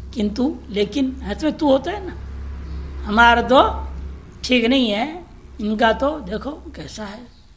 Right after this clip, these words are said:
दिव्य भव्य दिख रहा है, छोटी सी सेना ले, सात अक्षणी, लेकिन लगता है कि हम सबको खत्म ही कर देंगे। अंदर से है ही हो, इन बात में बोल नहीं रहा।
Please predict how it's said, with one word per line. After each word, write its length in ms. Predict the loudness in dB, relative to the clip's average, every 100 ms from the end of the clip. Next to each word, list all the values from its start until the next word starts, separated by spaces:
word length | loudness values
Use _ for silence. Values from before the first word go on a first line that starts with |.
| -20 -16
दिव्य 320 | -14 -10 -10
भव्य 380 | -10 -10 -10 -10
दिख 220 | -10 -10
रहा 180 | -10 -10
है, 220 | -14 -20 -20 -20 -20 -20 -20 -18
छोटी 320 | -10 -8 -4 -6
सी 120 | -6
सेना 360 | -6 0 2
ले, 160 | 2 0
सात 380 | 0 0 0 -2
अक्षणी, 440 | -6 -4 0 0
लेकिन 300 | -2 -4 -4
लगता 380 | -4 -4 -4 -4
है 100 | -4
कि 100 | -2
हम 160 | -4 -4
सबको 280 | -6 -8
खत्म 240 | -12 -8 -8
ही 60 |
कर 120 | -8 -16
देंगे। 300 | -20 -20 -20 -20 -20 -20 -20 -20 -20 -20 -20 -20 -20 -20 -10
अंदर 280 | -2 0 0
से 100 | 2
है 160 | 4
ही 80 | 6
हो, 420 | 4 2 -2 -8 -2
इन 100 | 4
बात 260 | 4 4
में 200 | -4 -6
बोल 220 | -6 -8 -6
नहीं 140 | -6
रहा। 120 | -10